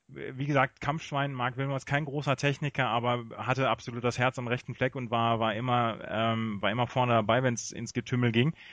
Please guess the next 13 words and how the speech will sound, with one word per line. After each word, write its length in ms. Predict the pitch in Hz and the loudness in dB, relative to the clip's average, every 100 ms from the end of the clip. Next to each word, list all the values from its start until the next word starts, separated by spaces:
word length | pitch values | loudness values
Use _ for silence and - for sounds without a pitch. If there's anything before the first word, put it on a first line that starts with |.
| - - | -20 -2
Schiebt 320 | - 151 143 | 2 4 4
dann 160 | 131 | 4
ganz 340 | 127 139 175 - | 4 4 2 2
locker 500 | 139 143 143 135 - | 2 4 2 2 -4
links 300 | 113 135 151 | -4 -4 -4
unten 280 | 127 131 127 | -6 -6 0
ein 280 | 92 127 156 | 2 2 -2
und 100 | 127 | -6
dann 120 | 123 | -6
gibt's 200 | 135 - | -8 -8
diesen, 260 | 135 117 113 - _ _ - | -6 -6 -8 -14 _ _ -10
gibt's 200 | - - | -8 -6
diesen, 500 | - 123 117 113 107 | -4 -2 -2 -4 -4